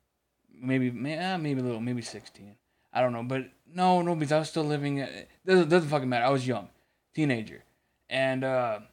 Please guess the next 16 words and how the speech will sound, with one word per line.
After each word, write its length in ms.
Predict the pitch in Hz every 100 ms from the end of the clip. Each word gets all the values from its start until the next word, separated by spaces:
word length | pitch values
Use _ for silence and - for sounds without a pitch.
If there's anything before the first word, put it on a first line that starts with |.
| _ _ _ _ - _
fucking 260 | 175 165 151
Burger 240 | 175 170
King 160 | 147 156
got 120 | 143
my 100 | 131
order 220 | 139 123
wrong. 300 | 113 90 107 - _ _ _ _ _ _ _ _
And 200 | 135 135
I 140 | 131 135
got 160 | 147
my 140 | 156 156
ass 120 | 151
back 300 | 123 131 143
to 60 | 160
Burger 280 | 147 127 117
King. 300 | 123 135